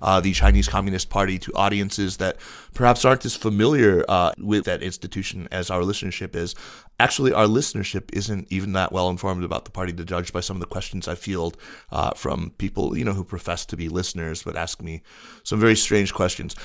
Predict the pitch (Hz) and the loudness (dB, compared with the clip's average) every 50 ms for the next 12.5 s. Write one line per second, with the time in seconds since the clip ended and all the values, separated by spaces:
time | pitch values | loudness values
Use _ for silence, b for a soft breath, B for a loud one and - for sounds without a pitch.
0 | B B B 120 113 117 131 123 - - 135 135 - 110 107 104 254 233 - - | B B B 4 6 8 8 6 6 4 2 2 4 4 4 4 4 2 0 0
1 | 127 101 95 92 90 98 104 - - 90 80 80 80 - - 92 90 85 - - | 0 0 2 2 2 2 0 0 -2 -4 -4 -6 -8 -8 -6 -4 -4 -2 -2 -2
2 | 98 - - 101 87 - 92 87 - - - - - 107 110 107 104 - - 101 | -2 -4 -4 -4 -4 -4 -4 -4 -4 -4 -6 -6 -4 -2 -2 -2 -2 0 2 2
3 | 104 104 101 95 - - - 95 - - - - 92 87 - - - 95 90 - | 2 4 4 2 0 0 -2 -2 -2 -4 -6 -6 -8 -8 -8 -10 -8 -8 -8 -8
4 | - - - - - 104 101 - - 85 113 120 127 139 - - - 92 101 107 | -10 -12 -12 -10 -6 -6 -6 -4 -4 0 0 2 2 2 0 -2 -4 -4 -4 -2
5 | - 117 107 104 - 107 101 90 - - - - - 104 95 - - 90 85 B | 0 2 2 2 0 -2 -4 -6 -6 -10 -12 -10 -8 -8 -6 -6 -6 -8 -10 B
6 | B B B B B B B 113 113 117 113 110 - 107 92 - - - 110 98 | B B B B B B B 4 6 6 6 6 4 2 0 -2 -2 -2 0 2
7 | 90 82 - _ _ - 107 107 104 107 101 98 98 101 101 98 95 90 87 85 | 2 0 0 _ _ 0 2 4 4 4 4 4 4 4 4 2 2 0 0 2
8 | 98 98 95 95 92 90 90 87 - - 113 107 104 B B B B B B - | 2 2 2 2 0 0 -2 -4 0 2 2 2 2 B B B B B B 6
9 | - - - - 269 220 202 190 180 180 180 - - 110 110 104 95 - - - | 6 6 6 6 4 4 6 6 6 6 4 2 -2 0 2 2 0 0 0 -4
10 | - 104 92 90 - - 113 113 104 98 95 90 - - - 101 113 110 110 107 | -2 0 0 0 0 0 0 0 0 0 -2 -2 -6 -6 0 2 4 6 6 4
11 | 107 b b b b _ - 123 127 113 117 123 117 117 - - - - - 110 | 2 b b b b _ 2 4 4 6 6 6 6 4 2 -8 -12 -8 -4 -2
12 | 113 107 110 107 101 - - - - | 0 0 0 0 0 -2 -4 -4 -4